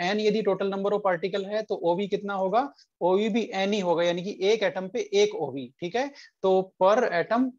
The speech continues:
वन ओवी होगा। ये बड़ा इंटेलिजेंट सवाल था, दो हज़ार बारह में आया हुआ है नीट में। और देखते हैं कोई सवाल है क्या। यस, ये दो बार आ गया ये सवाल नीट में, दो हज़ार पन्द्रह और दो हज़ार आठ में। क्या पूछा है इसने,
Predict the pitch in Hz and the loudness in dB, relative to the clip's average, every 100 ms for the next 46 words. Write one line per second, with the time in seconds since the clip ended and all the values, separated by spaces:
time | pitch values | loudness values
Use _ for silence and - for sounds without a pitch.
0 | _ 156 180 190 160 170 175 156 151 262 | _ -4 -2 -2 -6 -4 -2 -2 -2 -4
1 | 151 165 139 151 135 147 135 139 139 - | 0 0 0 -2 -4 -6 -6 -6 -6 -6
2 | 139 139 135 214 240 _ - _ 123 151 | -4 -4 -4 -6 -8 _ -20 _ -2 0
3 | 139 131 139 139 120 131 147 147 151 151 | 0 0 0 0 -2 -4 -4 -6 -6 -4
4 | 147 139 151 147 151 160 202 180 139 147 | -2 -2 -2 -2 -2 -2 -6 -6 -4 -6
5 | 147 160 190 220 - _ _ 156 175 143 | -6 -8 -8 -10 -20 _ _ 0 2 -2
6 | 139 - 156 185 160 151 - 143 151 151 | -2 -6 -10 -6 -4 -4 -4 -2 -2 -2
7 | 147 170 196 151 160 208 - - - - | -6 -6 -6 0 2 2 -2 -6 -14 -20
8 | - - 185 220 220 147 175 185 254 247 | -14 -2 2 4 4 4 4 4 4 4
9 | 170 156 175 170 175 165 156 143 160 151 | 2 2 2 2 2 2 0 -4 -6 -6
10 | 165 131 170 160 160 160 - 147 175 190 | -8 -2 -2 0 0 0 -6 -4 -2 -2
11 | 165 156 151 143 147 - 139 147 147 202 | -2 -2 -2 -2 -2 0 0 0 -6 -12
12 | 202 175 165 151 165 147 - 190 | -4 -4 -2 -4 0 0 -2 -4